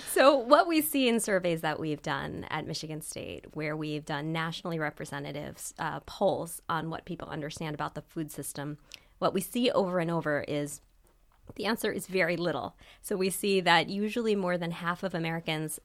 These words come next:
say they rarely or never think about where their food comes from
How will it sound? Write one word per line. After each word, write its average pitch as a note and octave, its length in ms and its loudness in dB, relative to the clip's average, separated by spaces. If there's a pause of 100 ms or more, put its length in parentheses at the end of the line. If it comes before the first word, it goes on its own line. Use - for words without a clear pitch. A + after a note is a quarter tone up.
say E3+ 260 -4
they D#3+ 160 0
rarely A#3 480 2
or A3 100 2
never G3 440 2
think F#3 260 -4
about D#3+ 320 -2
where D#3 180 -6
their F#3+ 180 -4
food A3 240 -4
comes F3 280 -6
from D#3+ 360 -4